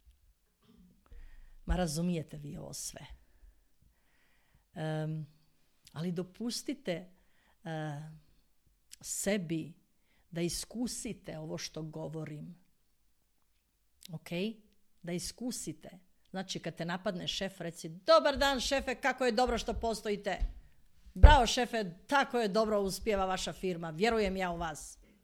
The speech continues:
Ono, on gleda, „Šta je ovo?” Pa kad si ga pohvalio?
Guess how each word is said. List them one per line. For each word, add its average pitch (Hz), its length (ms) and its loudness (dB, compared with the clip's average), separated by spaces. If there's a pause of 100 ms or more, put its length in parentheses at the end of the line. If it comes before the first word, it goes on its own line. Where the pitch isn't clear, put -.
(1160)
Ono, 165 340 -10
on 156 80 -12
gleda, 156 320 -12
„Šta - 260 -16
je - 220 -14
ovo?” - 340 -18 (1600)
Pa 294 100 -8
kad 453 340 -2
si 330 80 2
ga 214 100 2
pohvalio? 175 800 -6